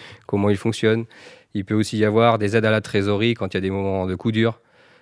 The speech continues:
Et donc, en fait, tout cela, euh, permet aux jeunes d'être un peu plus sereins dans son démarrage d'activité.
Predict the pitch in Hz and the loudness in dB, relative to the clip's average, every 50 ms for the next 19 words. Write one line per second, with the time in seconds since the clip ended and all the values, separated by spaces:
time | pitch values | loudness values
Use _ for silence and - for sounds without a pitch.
0 | _ _ _ - 98 95 101 95 101 95 - 110 107 - - 123 120 120 117 107 | _ _ _ -8 -6 -4 -4 -2 -2 0 0 -2 -2 0 -2 0 0 2 0 0
1 | - 117 107 117 123 127 127 110 104 98 90 - 98 101 110 113 104 101 98 110 | 0 0 2 2 4 2 2 2 0 -2 -4 -4 -4 0 0 2 2 2 4 4
2 | 117 127 123 117 101 101 98 - - 107 95 90 110 92 - 107 - - 104 98 | 4 4 2 0 -2 -4 -4 -4 -6 -6 -4 -4 -4 -4 -4 -6 -2 -2 0 0
3 | 107 117 113 104 98 - 104 95 104 104 104 98 101 110 101 98 90 - - 90 | 2 0 0 -2 -2 -4 -2 -2 0 0 2 2 0 0 0 -2 -6 -6 -10 -10
4 | 90 - 90 92 | -10 -10 -12 -16